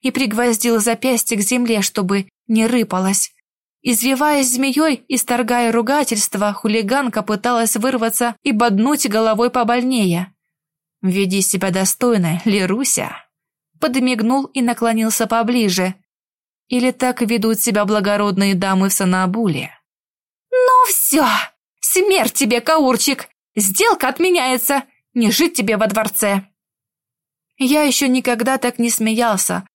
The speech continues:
смотрел в янтарное золото её прекрасных злющих глаз и не хотел, чтобы этот необычный поход заканчивался. А не было никакой сделки, красавица. Шепнул ей в губы, едва касаясь,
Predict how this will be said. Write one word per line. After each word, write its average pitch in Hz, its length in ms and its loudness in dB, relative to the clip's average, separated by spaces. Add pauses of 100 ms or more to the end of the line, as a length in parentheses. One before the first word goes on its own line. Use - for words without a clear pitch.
(120)
смотрел 226 560 0
в 208 40 -2
янтарное 220 600 0
золото 220 380 0
её 208 180 -2
прекрасных 214 760 0
злющих 208 520 0
глаз 226 360 0
и 247 80 -2
не 262 140 0
хотел, 240 400 -2
чтобы 214 300 -4
этот 269 440 -2 (400)
необычный 240 640 0
поход 240 420 -2
заканчивался. 196 1120 -2 (600)
А 196 180 0
не 233 280 2
было 185 260 0
никакой 202 540 0
сделки, 202 680 -2 (320)
красавица. 170 880 -4 (1160)
Шепнул 285 500 -2
ей 247 220 0
в 240 80 -6
губы, 233 340 -2
едва 214 380 0
касаясь, 220 640 0